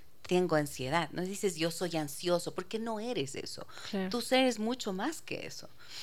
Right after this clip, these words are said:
Speaker 1: Pero si tú dices, "Tengo ansiedad", significa que puedes dejar de tenerla.
Speaker 2: Ujú.
Speaker 1: Si tienes tartamudez,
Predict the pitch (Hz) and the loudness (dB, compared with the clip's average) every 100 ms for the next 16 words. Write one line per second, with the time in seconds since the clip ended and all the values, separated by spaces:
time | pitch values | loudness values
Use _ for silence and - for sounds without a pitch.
0 | - - 190 202 - 233 220 196 185 - | -10 -4 -2 -2 -2 -2 -2 -2 2 4
1 | 226 202 185 180 - 151 143 156 254 - | 6 6 2 2 0 2 4 2 0 -6
2 | - - - - - - - - 254 254 | -14 -14 -14 -14 -14 -14 -10 -8 -2 -2
3 | 262 262 - 226 - 226 220 190 - 190 | -2 -2 0 2 4 4 2 -2 -2 -2
4 | 185 180 180 226 269 220 208 202 202 202 | -2 -2 -2 -2 0 4 4 4 2 0
5 | - - - - - 196 190 180 190 190 | -6 -14 -14 -14 -10 -8 0 4 6 4
6 | 185 - 170 - 175 170 160 170 | 2 0 0 0 0 0 0 -2